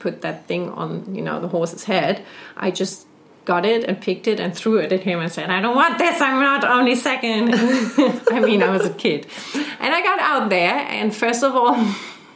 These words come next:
My mom smacked my bum, <laughs> said, "You're never gonna do that again." And, you know, different times then. And my dad said to me, um, "You don't learn from success,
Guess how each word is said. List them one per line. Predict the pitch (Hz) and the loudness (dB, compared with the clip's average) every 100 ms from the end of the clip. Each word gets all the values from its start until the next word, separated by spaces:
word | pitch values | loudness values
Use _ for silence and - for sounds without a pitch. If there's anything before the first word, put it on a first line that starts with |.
| - | -2
My | 269 220 | 2 4
mom | 214 196 208 233 | 4 4 2 0
smacked | 240 233 196 - | 0 2 0 0
my | 196 | 0
bum, | 175 170 170 339 - 285 | 0 0 0 0 0 -4
<laughs> | - - - | -4 -2 -2
said, | - 202 - | 0 0 4
"You're | 233 | 6
never | 254 359 311 | 6 4 2
gonna | 226 330 285 | 2 2 2
do | 202 302 | 4 4
that | - 240 190 | 2 2 2
again." | 170 170 - 220 - - - 277 - | 0 0 -2 -8 -8 -8 -6 -6 -2
And, | 220 220 214 208 202 | -2 0 -2 -2 0
you | 190 | 0
know, | 170 | 0
different | 180 185 165 | -2 -4 -6
times | - 170 160 165 | -6 -4 -4 -4
then. | 156 - - - - | -8 -10 -12 -10 -2
And | 202 | 0
my | 202 | 2
dad | 185 208 | 0 0
said | 233 226 | -4 -2
to | 240 | 0
me, | 233 233 240 - - - - _ | 2 0 -4 -14 -20 -20 -20 _
um, | 202 208 208 214 - - | 0 2 2 0 -4 -6
"You | 214 | -2
don't | 214 214 226 | 2 4 2
learn | 214 202 | 2 0
from | 202 190 | 0 -4
success, | - 170 - 160 - - | -4 -6 -6 -8 -8 -12